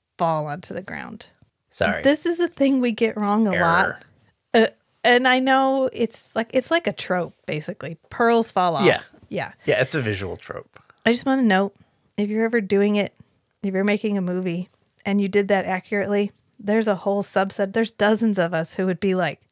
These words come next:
Speaker 1: "Yes, thank you. They don't just fall off." <laughs> Because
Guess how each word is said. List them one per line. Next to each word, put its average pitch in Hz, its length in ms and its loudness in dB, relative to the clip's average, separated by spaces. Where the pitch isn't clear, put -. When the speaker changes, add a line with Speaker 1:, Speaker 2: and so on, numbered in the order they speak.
Speaker 1:
"Yes, - 320 -2
thank 233 280 -2
you. - 140 -14
They - 200 -16
don't 214 240 -2
just - 300 -8
fall 202 320 -2
off." 220 280 0
<laughs> - 400 -2
Because - 380 -12